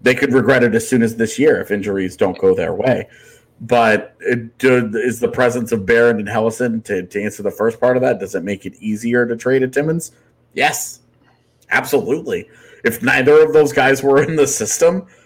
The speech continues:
and, and on the trajectories that they're on, because they both are coming off of very, very good years, the, the loss of Connor Timmins would be much bigger in the system.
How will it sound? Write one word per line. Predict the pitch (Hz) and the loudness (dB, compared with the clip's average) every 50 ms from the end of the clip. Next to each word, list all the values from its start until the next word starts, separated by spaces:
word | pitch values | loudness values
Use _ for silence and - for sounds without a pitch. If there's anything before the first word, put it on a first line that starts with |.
| _ _ _ _ - | _ _ _ _ -4
and, | 123 127 123 120 117 | -2 0 0 0 -2
and | - 131 120 120 | -2 -2 -2 -2
on | - 117 123 123 120 | 0 2 2 2 2
the | 127 117 | 0 -2
trajectories | - - 135 117 98 110 110 110 - - 139 135 139 139 135 123 117 | -2 -2 -4 -2 -2 -4 -4 -6 -6 -6 -4 -2 -2 -2 -2 -4 -6
that | 113 110 - | -8 -4 0
they're | 120 117 110 101 | 0 0 2 0
on, | 98 104 120 143 160 151 | 0 -2 -2 -4 -4 -6
because | 123 - 117 113 - | -6 -4 -4 -4 -2
they | 98 117 120 | -2 -2 -2
both | 117 - - 107 113 139 139 - - | -2 -2 -2 0 0 0 0 -2 -4
are | 110 107 | -4 -2
coming | - 123 117 120 117 110 | -2 -2 -2 -2 -2 -4
off | 107 107 - - | -4 -6 -8 -8
of | 104 98 | -12 -16
very, | 98 95 - 117 120 117 120 120 117 113 107 | -18 -14 -8 -4 0 2 2 2 0 -2 -4
very | 98 110 110 104 98 95 87 | -2 -2 -2 -2 -4 -6 -8
good | 95 104 101 95 98 | -6 -6 -6 -6 -6
years, | 101 104 104 98 90 80 78 - - - _ _ _ _ _ _ _ _ _ _ _ _ _ _ _ _ _ _ _ | -8 -8 -6 -6 -8 -10 -12 -16 -20 -20 _ _ _ _ _ _ _ _ _ _ _ _ _ _ _ _ _ _ _
the, | - 117 117 135 131 131 127 123 117 104 | -10 -2 2 4 4 6 6 6 4 4
the | 120 117 | 2 2
loss | 110 107 123 131 - - | 2 4 2 2 2 0
of | 143 123 - | -2 -2 0
Connor | 143 135 135 123 | 0 2 2 2
Timmins | 117 - 123 131 151 147 127 110 | 0 0 0 0 2 0 0 -2
would | 101 110 113 - | -4 -6 -6 -2
be | - 123 127 120 - 101 | -2 -2 -2 -2 -6 -10
much | 95 92 95 143 156 - - - | -6 -2 0 0 0 0 -2 -4
bigger | 104 98 - - 85 - - _ _ - | -4 -4 -4 -6 -10 -10 -12 _ _ -12
in | 101 95 92 | -10 -8 -8
the | 90 | -8
system. | 85 - - 87 - - - 85 87 92 | -8 -8 -8 -10 -10 -12 -14 -16 -16 -16